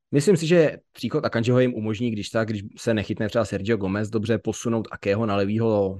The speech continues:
na levýho beka, že se tam tak, tady to uplatnění najde. Mně se třeba hrozně líbí na, eh, příchod Stefana Ortegy zadarmo, myslím si, že bavili jsme se o něm,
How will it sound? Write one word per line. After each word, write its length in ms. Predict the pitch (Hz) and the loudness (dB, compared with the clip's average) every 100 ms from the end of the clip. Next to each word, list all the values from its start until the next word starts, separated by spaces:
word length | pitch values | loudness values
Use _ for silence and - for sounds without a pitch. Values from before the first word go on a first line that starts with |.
| 95 | -12
na 140 | 107 101 | -6 -2
levýho 280 | 104 113 110 | 0 2 0
beka, 480 | 87 - 101 104 - _ _ - _ - | -2 -2 0 0 -4 _ _ -20 _ -6
že 60 | |
se 100 | 101 | 0
tam 120 | 120 107 | 2 2
tak, 140 | 104 - | 0 0
tady 160 | 110 | 0
to 100 | 120 | 0
uplatnění 400 | 113 110 123 120 | 0 0 2 0
najde. 440 | 95 101 110 110 113 - | 0 -2 -2 -2 -4 -8
Mně 140 | 113 | -4
se 100 | 120 | -2
třeba 160 | 123 110 | 2 2
hrozně 320 | 107 107 110 | 2 2 2
líbí 200 | 110 110 | 0 0
na, 140 | 107 | -2
eh, 560 | 110 104 101 92 - 107 - _ _ _ _ _ _ _ - | -2 0 -2 -4 -10 -20 -20 _ _ _ _ _ _ _ -6
příchod 420 | - 110 110 113 | -2 2 2 0
Stefana 360 | - 107 113 | -2 0 0
Ortegy 340 | 98 107 113 113 | 0 0 2 2
zadarmo, 400 | 107 107 113 107 | 2 0 0 -2
myslím 240 | 101 104 | -4 -6
si, 100 | 107 | -4
že 260 | 104 101 98 | 0 0 0
bavili 300 | 82 101 104 | -4 -2 -2
jsme 120 | 104 | -2
se 120 | 104 107 | -2 -2
o 80 | |
něm, 220 | 92 101 | -2 -2